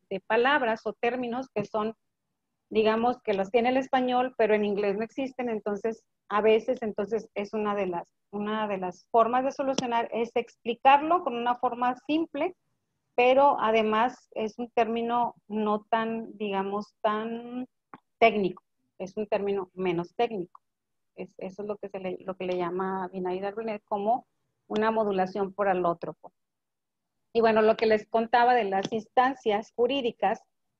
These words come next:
si ustedes ven por aquí, marqué con, con azul o con negritas o con resaltado lo que es juzgado,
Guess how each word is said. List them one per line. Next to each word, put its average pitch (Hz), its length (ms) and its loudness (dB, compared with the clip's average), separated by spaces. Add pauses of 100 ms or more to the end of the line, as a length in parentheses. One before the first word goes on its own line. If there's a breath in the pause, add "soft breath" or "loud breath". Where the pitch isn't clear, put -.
(320)
si 240 80 -2
ustedes 254 400 8
ven 277 200 2
por 294 180 6
aquí, 269 400 0
marqué 214 500 0
con, 240 500 0 (140)
con 202 300 2
azul 247 520 0
o 208 120 2
con 208 240 -2
negritas 202 640 -2
o 180 120 -6
con 185 240 -8
resaltado 233 720 4
lo 226 140 0
que 202 180 -2
es 202 140 -4
juzgado, 240 720 6